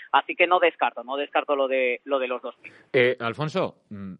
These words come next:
Speaker 2: fíjate, ayer a última hora, y estamos hablando todavía de jueves,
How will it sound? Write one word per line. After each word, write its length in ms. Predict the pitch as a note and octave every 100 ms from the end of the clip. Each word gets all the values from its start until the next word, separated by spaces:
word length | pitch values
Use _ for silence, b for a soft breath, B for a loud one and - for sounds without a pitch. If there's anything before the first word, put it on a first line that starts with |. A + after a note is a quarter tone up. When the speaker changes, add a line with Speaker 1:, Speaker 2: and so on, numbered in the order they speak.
| _
Speaker 2:
fíjate, 360 | B2 B2+ D#3+ -
ayer 240 | A2+ C3
a 80 | D3
última 360 | D#3 D#3+ C#3+
hora, 200 | D3 D3+
y 60 | F#3+
estamos 260 | C#3+ A2+ A#2+
hablando 220 | B2+ B2
todavía 240 | B2 B2
de 80 | A2+
jueves, 440 | - C3 D3+ F#3